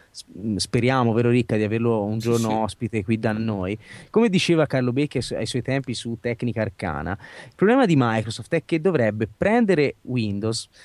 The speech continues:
Speaker 1: e invece che fare degli aggiornamenti più o meno incrementali come ha sempre fatto, dovrebbe riscrivere il sistema completamente
Speaker 2: Eh.
Speaker 1: da capo. Per esempio, togliendosi di culo, <laughs> scusate lo, il francesismo,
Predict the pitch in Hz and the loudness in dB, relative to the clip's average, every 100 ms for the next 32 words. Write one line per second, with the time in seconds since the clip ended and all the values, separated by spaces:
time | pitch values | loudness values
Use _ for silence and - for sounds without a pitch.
0 | - _ - 233 - 156 220 233 180 - | -20 _ 0 2 4 4 2 0 -2 -2
1 | 147 160 139 120 110 117 127 156 139 - | 0 2 2 2 0 0 2 0 -4 -2
2 | 127 120 135 160 117 120 110 107 110 113 | 0 2 4 2 0 0 0 -2 -2 -2
3 | 110 104 113 117 107 - 104 110 - 110 | 0 -2 -2 -2 -2 -4 -6 -6 -8 -8
4 | 101 - 113 - 165 196 131 113 135 190 | -12 -4 -4 -2 -2 0 2 2 0 0
5 | - 123 107 120 - 196 - 101 101 143 | -2 -4 -2 -4 -6 -8 -6 -8 -4 -2
6 | 123 113 104 98 107 95 - 104 - - | 0 0 0 -2 -4 -6 -8 -10 -8 -6
7 | - - - 226 202 196 147 120 117 196 | -6 -2 2 4 2 2 2 2 0 -2
8 | 214 - - - 180 190 202 180 143 139 | -4 -6 -8 -2 -2 0 0 2 0 -4
9 | 190 226 - 202 214 220 - _ - - | -6 -6 -4 0 0 0 -4 _ -12 -10
10 | - - 131 135 127 135 127 - 135 127 | -8 -6 -2 0 0 0 -2 -4 -6 -6
11 | 123 120 113 113 104 - 147 143 208 151 | -4 -4 -4 -6 -8 -6 -4 -2 0 2
12 | 127 123 151 | 2 2 -2